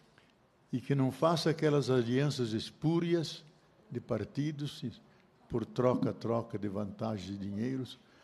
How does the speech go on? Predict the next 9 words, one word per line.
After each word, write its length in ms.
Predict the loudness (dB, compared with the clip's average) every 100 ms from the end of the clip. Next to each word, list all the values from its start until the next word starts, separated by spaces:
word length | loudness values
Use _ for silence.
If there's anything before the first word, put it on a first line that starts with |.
| -20 -8
mas 160 | -6 -4
que 100 | -4
tenha 320 | 0 0 0
profunda 720 | 0 0 0 2 4 6 4
articulação 880 | 4 2 -2 -4 0 0 -2 -4 -6
com 120 | -4
os 80 | -4
movimentos 560 | -2 -2 -2 -2 -4 -6
sociais 800 | -8 -8 -4 -4 -2 -6 -8